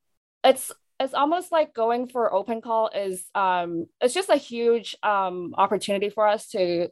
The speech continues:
like, look for people we haven't collaborated with yet, but have actually been in, um, kind of the political and intellectual orbit of our conversation. And so,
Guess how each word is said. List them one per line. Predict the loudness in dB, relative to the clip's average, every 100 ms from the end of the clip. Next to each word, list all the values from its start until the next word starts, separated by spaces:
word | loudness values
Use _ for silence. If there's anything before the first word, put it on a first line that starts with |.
| 0
like, | 0 0 -2
look | -2 0
for | 0 0
people | -4 0 2 2
we | 0
haven't | -2 0 2 2 0
collaborated | -2 0 0 0 0 0
with | 0 0 0
yet, | -2 0 0
but | -2 -2 _ _
have | -6 -2 -2
actually | -2 -4 -2 0 0
been | 2 2 2 -2 -6 -14 _ _
in, | -2 -2 -2 -2 -2 -2
um, | 0 0 0 -4 -4
kind | -2 0
of | -2
the |
political | -4 -2 -2 0 -2
and | -2
intellectual | -2 -2 -2 -2 -2
orbit | -2 0 0 0 0
of | -2 -2 -2
our | 0 0
conversation. | 0 -2 -2 -2 -2 0 0 0
And | -6 -4
so, | 0 2